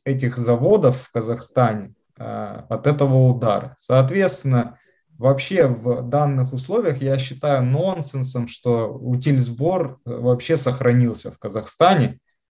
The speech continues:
э, его нужно вообще отменять. Почему? Потому что, э, я думаю, что в следующем году ещё хуже будет ситуация, потому что эти производители России и Беларуси, они мгновенно своё производство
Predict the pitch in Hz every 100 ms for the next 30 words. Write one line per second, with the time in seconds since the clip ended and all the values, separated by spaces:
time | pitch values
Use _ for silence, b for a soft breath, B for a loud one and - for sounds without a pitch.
0 | _ _ - - - 107 110 110 120 143
1 | 131 117 120 117 113 - 123 117 123 139
2 | 185 196 - _ _ _ _ _ 104 -
3 | 123 147 - 120 120 127 127 - 120 117
4 | 110 b b _ _ _ - 123 120 113
5 | 107 127 131 147 131 - 127 - 160 156
6 | 143 135 127 123 131 120 117 - 123 -
7 | 170 131 113 104 104 104 123 135 170 208
8 | 202 - - - 117 117 - 120 123 -
9 | 127 127 127 120 117 113 131 196 240 143
10 | 107 98 _ _ _ _ _ - 120 120
11 | - 127 113 110 127 139 143 127 110 113
12 | 170 151 139 151 175 208 185 147 - 156
13 | 156 151 143 139 160 202 202 - 131 117
14 | 113